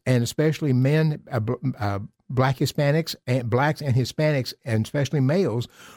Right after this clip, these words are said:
were saying were, they were polling better for Donald Trump than they had been in the past.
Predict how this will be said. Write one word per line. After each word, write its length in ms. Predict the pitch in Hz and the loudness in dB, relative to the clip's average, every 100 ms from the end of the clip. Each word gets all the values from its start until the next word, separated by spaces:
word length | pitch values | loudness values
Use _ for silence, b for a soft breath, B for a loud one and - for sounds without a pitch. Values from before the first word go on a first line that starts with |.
| B | B
were 100 | 143 | 4
saying 460 | 127 160 151 151 135 | 6 4 4 2 2
were, 140 | 135 | 2
they 260 | 139 127 143 | 2 2 2
were 120 | 170 | 2
polling 460 | - 170 175 175 143 | 0 0 2 2 0
better 340 | 131 202 214 | 0 2 0
for 300 | 139 131 131 | 0 0 0
Donald 340 | 127 127 135 127 | 2 0 -2 0
Trump 300 | 170 196 - | 0 0 -2
than 160 | 123 | -2
they 100 | 123 | 0
had 300 | 117 135 127 | 0 0 0
been 160 | 127 131 | 0 2
in 100 | 117 | 0
the 80 | 110 | 0
past. 480 | 156 185 95 - | -2 -2 -4 -10